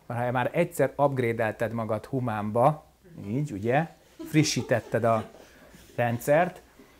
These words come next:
akkor a downgrade az nagyon-nagyon nehézkes. Senki nem akar oda visszamenni. De az, hogy egy nagyon-nagyon komoly feláramlás van egy szenvedő birodalomból,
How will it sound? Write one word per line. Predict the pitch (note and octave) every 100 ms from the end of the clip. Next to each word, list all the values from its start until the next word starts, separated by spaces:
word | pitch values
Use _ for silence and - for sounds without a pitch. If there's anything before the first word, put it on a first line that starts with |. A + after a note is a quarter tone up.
| _
akkor | C#3 - C3
a | B2+
downgrade | A#2+ D3+ F#3+ D#3+ C3 B2 B2+
az | A#2+
nagyon-nagyon | D#3 D#3+ B2+ A#2+ A#2+ A#2
nehézkes. | A#2+ A2 G2 - - F#2+
Senki | - - G3+ G3 D3+
nem | B2 A#2
akar | - A#2
oda | A2
visszamenni. | G#2+ G#2 - F#2+ F#2 F#2 F#2 F#2+ _ -
De | B2+
az, | D#3+ G#3 -
hogy | C#3 A#2+
egy | A2+
nagyon-nagyon | C3+ G3 F#3+ C#3+ C3 B2 A#2 -
komoly | D#3+ D#3 A#2+
feláramlás | G2+ - D#3 C#3 A#2 A#2 A2 G#2 G#2 -
van | B2+
egy | G#2
szenvedő | - - D3+ C3 A#2+
birodalomból, | A#2 B2 A2 G#2 G#2 G#2 A2 D3+ F#2